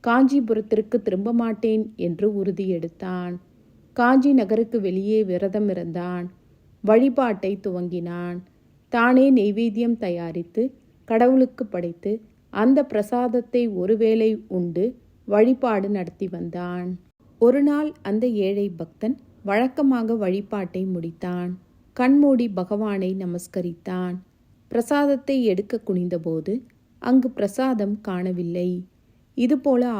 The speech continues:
ஆறு நாட்கள் நடந்தது. ஏழாவது நாள்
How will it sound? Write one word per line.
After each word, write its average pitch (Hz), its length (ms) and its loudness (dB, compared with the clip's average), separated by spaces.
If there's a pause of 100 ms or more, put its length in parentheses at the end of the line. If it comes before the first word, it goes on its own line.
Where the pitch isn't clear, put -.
ஆறு 247 260 0
நாட்கள் 185 480 -2
நடந்தது. 175 580 -6 (640)
ஏழாவது 247 640 4
நாள் 185 280 -2